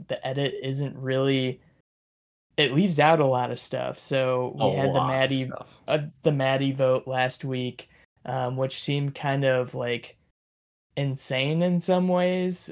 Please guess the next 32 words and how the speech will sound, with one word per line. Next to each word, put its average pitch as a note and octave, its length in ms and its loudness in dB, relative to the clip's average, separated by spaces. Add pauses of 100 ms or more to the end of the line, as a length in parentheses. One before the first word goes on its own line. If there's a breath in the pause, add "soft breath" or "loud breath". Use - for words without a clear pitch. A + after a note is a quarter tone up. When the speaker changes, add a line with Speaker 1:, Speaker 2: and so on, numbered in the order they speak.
Speaker 1:
Um, B2+ 640 -4
Speaker 2:
Like, - 220 -10 (200)
Speaker 1:
with C3 140 2
two - 60 -12
Speaker 2:
haphazard, B2+ 720 2
chaotic. A2 1000 -4
Yeah. F#3 220 2
Speaker 1:
Yeah, C3 300 6 (220)
two A3 100 4
people G3 380 2
playing D#3+ 480 0
their C#3 160 -4
shot C3+ 300 -2
in C3 80 -12
the C3+ 80 -8
dark. B2 580 -8 (480)
Um, B2 600 -6 (760)
people D3 320 2
kind C#3 240 0
of C3 80 0
making C3 320 -2
some C3 220 -6
nonsensical B2+ 720 -4
voting B2 400 -2
decisions B2 580 -6
there, B2 440 -2
and A#2+ 200 -4
then B2 340 -4 (160)
Maddie B2+ 360 -2
going B2 320 2
home. B2 480 0 (520 loud breath)
Um, B2+ 520 2